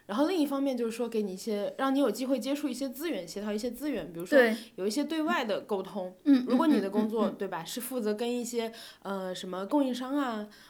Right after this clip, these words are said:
Speaker 1: 什么 vendor 啊，合作啊，
Speaker 2: 嗯。
Speaker 1: 呃，这种情况下你就可以认识一些其他，比如说公司，
Speaker 2: 嗯。
Speaker 1: 然后其他的一些项目的人，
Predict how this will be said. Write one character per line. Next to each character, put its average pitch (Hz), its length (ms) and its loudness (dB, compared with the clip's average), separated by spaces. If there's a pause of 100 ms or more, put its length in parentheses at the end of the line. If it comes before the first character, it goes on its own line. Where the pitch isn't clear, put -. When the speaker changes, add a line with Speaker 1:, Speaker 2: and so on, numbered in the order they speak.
(140)
Speaker 1:
什 214 160 -4
么 214 80 2
vendor 247 400 0
啊， 196 220 -2
合 190 260 -8
作 254 180 0
啊， 208 300 0
Speaker 2:
嗯。 240 460 4
Speaker 1:
呃， 190 240 -2
这 302 100 -4
种 262 160 2
情 208 100 -10
况 214 160 -4
下 226 200 -4
你 202 120 -2
就 208 140 2
可 220 160 0
以 240 80 0
认 233 240 4
识 226 140 -4
一 208 40 -2
些 233 160 -4
其 226 200 -6
他， 277 260 -2
比 202 140 -6
如 185 80 -4
说 214 100 -2
公 214 220 2
司， 220 340 -4 (140)
Speaker 2:
嗯。 247 260 2
Speaker 1:
然 208 140 2
后 254 80 0
其 240 180 -4
他 220 160 -2
的 277 80 0
一 247 80 -4
些 240 100 -2
项 247 220 -2
目 220 100 0
的 185 140 -4
人， 117 240 -12